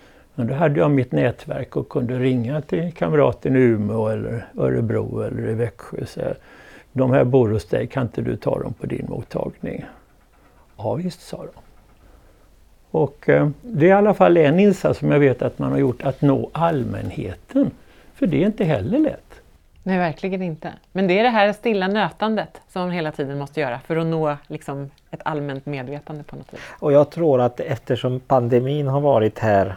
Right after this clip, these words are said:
Speaker 3: och som vi pratade innan, att folk ändå har hört talas om antikroppar och T-celler, så kommer det här vara ett budskap. Det är bara min tro att det kommer att vara en kunskap eller en, en,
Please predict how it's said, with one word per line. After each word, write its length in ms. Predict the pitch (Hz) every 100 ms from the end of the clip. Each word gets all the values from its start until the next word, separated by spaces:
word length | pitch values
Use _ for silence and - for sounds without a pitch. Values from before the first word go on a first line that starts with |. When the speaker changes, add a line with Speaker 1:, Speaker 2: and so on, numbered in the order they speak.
| -
Speaker 3:
och 160 | 120
som 200 | - 117
vi 100 | 107
pratade 440 | 107 110 98 104 98
innan, 320 | 95 92 92
att 220 | 92 -
folk 360 | - 107 95 -
ändå 360 | 107 101 113
har 180 | 110 110
hört 260 | 107 117 -
talas 380 | 117 98 92 -
om 120 | 104
antikroppar 840 | 98 92 - - 101 95 - -
och 160 | 95 -
T-celler, 540 | 113 98 - 107 104
så 160 | 101 127 -
kommer 380 | - - 131 147
det 100 | 143
här 180 | 123 127
vara 280 | 123 120 113
ett 80 | 117
budskap. 600 | 120 113 - - 160 -
Det 60 | 131
är 40 |
bara 200 | 123 117
min 200 | 113 110
tro 300 | - 104 110 - - - -
att 120 | 123
det 80 | 117
kommer 320 | - 123 110
att 60 | 107
vara 180 | 107
en 80 | 98
kunskap 600 | 95 110 101 - 95 92 - -
eller 220 | 117 113
en, 240 | 117 110
en, 280 | 104 101 101